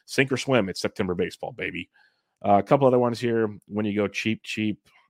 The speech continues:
uh, I don't know if I go past Noda when I'm looking at all this.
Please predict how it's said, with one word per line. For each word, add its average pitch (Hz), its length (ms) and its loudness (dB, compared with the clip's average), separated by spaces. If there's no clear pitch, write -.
uh, 95 60 -8
I 92 200 -2
don't 107 140 -2
know 110 80 0
if 104 100 -2
I 98 60 -2
go 92 200 -4
past - 440 -4
Noda 113 400 0
when 107 120 -6
I'm 107 120 -4
looking 110 200 -6
at 113 100 -4
all 110 120 0
this. 113 260 -2